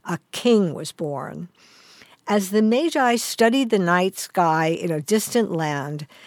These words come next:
they discerned that something significant had occurred. God was declaring to the world through the star that the king had come,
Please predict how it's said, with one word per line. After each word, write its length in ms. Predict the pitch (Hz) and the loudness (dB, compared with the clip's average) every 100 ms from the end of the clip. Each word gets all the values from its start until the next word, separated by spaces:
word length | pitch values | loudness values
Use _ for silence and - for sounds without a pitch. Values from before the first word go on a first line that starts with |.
| - | -14
they 240 | - 226 311 | 2 4 4
discerned 640 | 359 330 - 247 185 175 | 2 -2 0 2 2 0
that 220 | 175 180 | 0 -2
something 640 | - - 240 233 226 220 - _ | -2 0 0 2 2 2 -2 _
significant 840 | - 208 175 240 285 190 - 156 175 | -4 -2 -2 -2 -2 -2 -2 -6 -6
had 340 | - - 262 196 | -4 0 2 0
occurred. 640 | 180 - 269 170 - 147 - _ _ _ _ _ | -4 0 2 2 -2 -12 -20 _ _ _ _ _
God 340 | - 214 254 311 | 2 4 4 4
was 200 | 359 - | -2 0
declaring 640 | 320 - 247 226 220 220 | -4 -2 2 4 4 2
to 140 | - | 0
the 100 | 214 | 0
world 540 | 202 185 185 165 156 160 - | 0 4 4 4 0 -4 -12
through 260 | - 214 240 | -4 -2 0
the 120 | 302 | 0
star 640 | - - 254 180 143 151 - - - | -2 0 2 2 0 -4 -8 -18 -4
that 160 | 190 190 | -2 0
the 100 | 180 | -2
king 400 | - 277 196 190 | -2 0 2 2
had 300 | 175 185 165 | 0 -2 0
come, 480 | 220 220 143 - | 2 2 0 -8